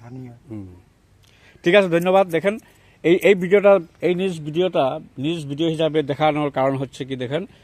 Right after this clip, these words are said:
Speaker 2: আজকালকে মানুষ কিছু শরীরে কোনো কিছু ঘট-, হলে, অসুবিধা হলে ওনারা সবাই ঘরে বসে থাকেন, কোনো কাজ না করে ওইটা নিয়ে দুঃখ করে বসে থাকেন, কিন্তু এভাবে করবেন না।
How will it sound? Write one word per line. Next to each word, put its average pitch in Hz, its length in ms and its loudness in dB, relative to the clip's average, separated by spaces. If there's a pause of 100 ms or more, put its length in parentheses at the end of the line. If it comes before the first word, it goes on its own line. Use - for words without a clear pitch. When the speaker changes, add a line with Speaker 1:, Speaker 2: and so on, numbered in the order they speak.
(280)
Speaker 2:
আজকালকে 175 320 -2
মানুষ 160 300 -2
কিছু 147 320 -10
শরীরে 143 360 0
কোনো 160 200 -4
কিছু 156 240 -8
ঘট-, 127 400 -6
হলে, 143 240 2 (360)
অসুবিধা 160 320 -2
হলে 151 220 -2
ওনারা 143 300 -2
সবাই 139 220 0
ঘরে 147 200 4
বসে 151 200 -2
থাকেন, 120 300 -8 (480)
কোনো 156 180 4
কাজ 151 300 2
না 143 140 -2
করে 139 280 -4 (340)
ওইটা 135 200 0
নিয়ে 147 160 2
দুঃখ 135 300 -6
করে 143 180 0
বসে 131 240 -6
থাকেন, 123 280 -10
কিন্তু 170 360 2 (240)
এভাবে 160 320 6
করবেন 143 300 -2
না। 175 180 -8